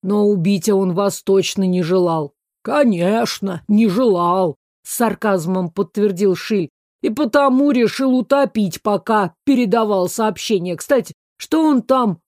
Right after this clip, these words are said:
пробулькал?» «Ерунду какую-то», честно признался Аль и процитировал то, что запомнил. «Да», почесал макушку Лунь, «что-то найти или кого-то спасти, а главное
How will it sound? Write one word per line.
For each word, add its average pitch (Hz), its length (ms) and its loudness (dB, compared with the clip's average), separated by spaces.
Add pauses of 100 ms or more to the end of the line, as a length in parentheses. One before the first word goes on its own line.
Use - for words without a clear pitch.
пробулькал?» 233 840 2 (280)
«Ерунду 175 600 -4
какую-то», 196 680 -6 (400)
честно 214 420 0
признался 208 720 0
Аль 262 180 -2 (200)
и 240 100 0
процитировал 233 920 0
то, 233 220 0
что 233 220 -2
запомнил. 190 760 -2 (640)
«Да», 214 1000 -2 (180)
почесал 208 540 0
макушку 208 560 -2
Лунь, 208 260 0 (400)
«что-то - 600 -4
найти 208 800 -2
или 208 340 -2
кого-то 196 800 -2
спасти, - 680 -2
а 180 120 0
главное 196 640 0